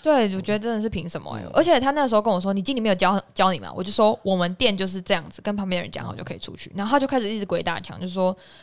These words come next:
Speaker 1: ：“那个谁谁谁店长没有教你吗？”
Speaker 2: 嗯。
Speaker 1: 然后我那时候就想说：“这个店长早在这，这间店要开幕之前就离职了，你，
Speaker 2: 嗯。
Speaker 1: 你都不知道这件事吗？”什么的。反正我就，就觉得说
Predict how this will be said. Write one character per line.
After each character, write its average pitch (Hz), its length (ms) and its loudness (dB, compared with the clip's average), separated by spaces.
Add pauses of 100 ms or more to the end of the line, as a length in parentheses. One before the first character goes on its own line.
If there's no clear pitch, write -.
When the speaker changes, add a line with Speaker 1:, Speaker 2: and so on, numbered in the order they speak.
(140)
Speaker 1:
：“那 359 100 -2
个 311 80 2
谁 247 180 4
谁 254 60 8
谁 240 120 2
店 277 120 0
长 208 120 -2
没 196 80 0
有 202 40 0
教 175 220 0
你 151 160 -8
吗？” 85 240 -12
Speaker 2:
嗯。 - 80 -6
Speaker 1:
然 233 100 4
后 302 160 4 (120)
我 190 120 -6
那 247 120 -2
时 226 60 -2
候 196 100 2
就 214 40 0
想 202 200 -6
说 175 260 -2
：“这 233 140 -12
个 269 60 -6
店 269 180 -6
长 127 160 -8 (400)
早 - 160 -6
在 233 140 0
这， 233 180 -2 (140)
这 226 100 -6
间 220 140 -4
店 233 100 -4
要 208 80 0
开 208 160 -4
幕 202 80 -4
之 202 120 -4
前 175 80 -4
就 175 80 -4
离 147 240 -12
职 - 320 -6
了， 50 180 -14
你， 170 160 -12
Speaker 2:
嗯。 143 140 -6
Speaker 1:
你 190 40 -4
都 220 80 0
不 214 120 0
知 - 0 -
道 208 100 6
这 196 80 -2
件 180 140 0
事 175 280 -4
吗？” 67 220 -10
什 180 100 -14
么 - 80 -20
的。 - 100 -16
反 - 140 2
正 381 80 4
我 294 80 0
就， 359 140 -2 (340)
就 453 120 -2
觉 233 160 4
得 208 100 2
说 269 180 0